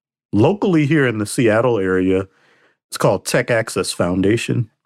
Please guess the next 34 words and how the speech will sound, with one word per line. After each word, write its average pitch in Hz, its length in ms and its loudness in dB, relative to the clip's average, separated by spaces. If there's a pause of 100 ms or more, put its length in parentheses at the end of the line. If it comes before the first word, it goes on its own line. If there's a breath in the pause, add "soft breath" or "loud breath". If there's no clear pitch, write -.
(120)
So - 140 0
one 113 200 2
of 120 80 2
the 107 100 0
things 110 280 -2
that 98 120 -2
they've 104 260 0
done, 98 480 -2
they're 104 160 2
a 101 60 0
nonprofit 98 720 -2
that's - 180 -6
actually 95 320 -2
partnering 95 560 -2
with 90 200 -2 (420 loud breath)
school 147 360 0
systems 101 540 -4
to 98 80 -2
bring 98 480 0 (540 soft breath)
stem 135 540 0
education 113 800 0
into 98 720 2 (440 soft breath)
some 107 280 0
of 98 60 0
the 101 80 0
schools 101 600 0
that, 90 400 0
you 101 120 0
know, 92 120 2
have 98 240 0
a 92 80 0
more 98 340 2
diverse 92 540 -2
population 95 920 -2